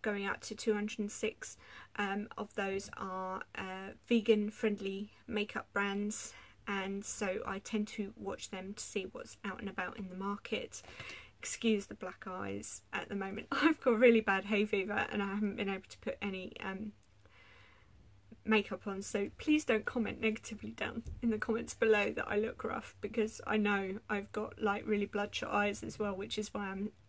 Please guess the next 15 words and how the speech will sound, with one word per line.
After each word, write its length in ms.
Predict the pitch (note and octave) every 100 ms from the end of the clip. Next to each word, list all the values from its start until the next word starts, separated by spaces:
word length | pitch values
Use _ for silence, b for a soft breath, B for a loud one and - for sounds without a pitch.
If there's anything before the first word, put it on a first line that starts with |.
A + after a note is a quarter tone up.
| - - - -
recording 520 | A3+ - G#3+ G3+ G3+
where 180 | G#3 G3+
I'm 160 | G3
recording 640 | G3+ - G#3 G3+ G3+ G#3+ -
and 160 | G#3
in 140 | G#3 G3+
a 40 |
slightly 360 | G#3 G#3+ G3 G#3+
darker 400 | G3+ F#3+ - G3
environment, 560 | G3 G3 G3 G3 -
'cause 140 | - -
they're 80 | G#3+
very 260 | G#3 G3+
itchy 360 | - G3 - F#3+
and 200 | F#3+ G3+